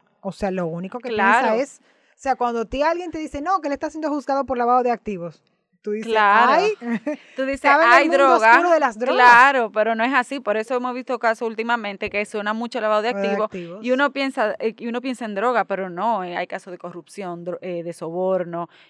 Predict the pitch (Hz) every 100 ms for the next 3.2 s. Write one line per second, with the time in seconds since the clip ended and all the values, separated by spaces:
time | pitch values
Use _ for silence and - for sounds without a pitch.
0 | _ 190 196 214 240 247 240 247 240 233
1 | 208 208 202 196 208 208 170 202 220 196
2 | 202 226 220 180 180 175 190 240 - 175
3 | 160